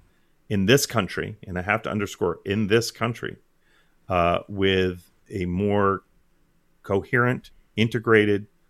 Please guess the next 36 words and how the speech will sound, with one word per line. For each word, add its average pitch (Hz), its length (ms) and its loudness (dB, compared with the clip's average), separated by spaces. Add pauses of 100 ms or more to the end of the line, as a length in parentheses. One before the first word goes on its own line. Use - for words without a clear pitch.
(120)
coordinated 98 800 0
public 92 300 -6
health 123 260 -2
response 139 580 -6 (300)
to - 80 -14
make 95 160 -2
the 87 80 -6
most 107 360 0
of 92 100 -8
what 95 160 -2
we 90 180 -6 (200)
have 110 420 2
at 110 100 -8
the - 80 -6
moment, 90 400 -2 (440)
combined 101 540 2
with 90 440 0 (360)
more 95 240 0
effective, 98 760 0 (280)
uh, 98 200 -6
and 87 180 -6
hopefully 95 400 -2
fair 101 400 0
and 87 180 -8
just 98 360 -4
distribution 90 640 -10
of 85 120 -12
vaccines 92 640 -8 (460)
as 85 140 -4
fast - 460 -4
as 95 100 -8
we 98 120 -4
can 98 120 -8
get 87 180 -4
them 90 120 -4
out. 107 260 -2